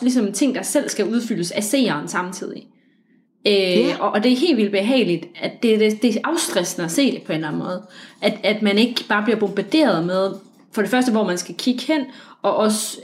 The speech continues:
Speaker 1: øh, hvad man ligesom skal føle eller tænke. At det, det er okay, man selv finder ud af det.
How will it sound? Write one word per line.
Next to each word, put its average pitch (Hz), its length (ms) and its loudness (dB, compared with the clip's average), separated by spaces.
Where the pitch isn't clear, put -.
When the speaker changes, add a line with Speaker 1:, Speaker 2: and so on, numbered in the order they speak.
Speaker 1:
øh, 170 400 2
hvad 214 120 2
man 190 160 2
ligesom 208 260 -2
skal - 180 -4
føle 214 400 2
eller 165 140 -4
tænke. 214 360 0
At - 120 -4
det, 269 80 4
det 262 220 4
er 190 40 4
okay, 254 240 2
man 226 160 2
selv 214 240 0
finder 175 260 -4
ud 185 120 -6
af 175 140 -6
det. 175 160 -4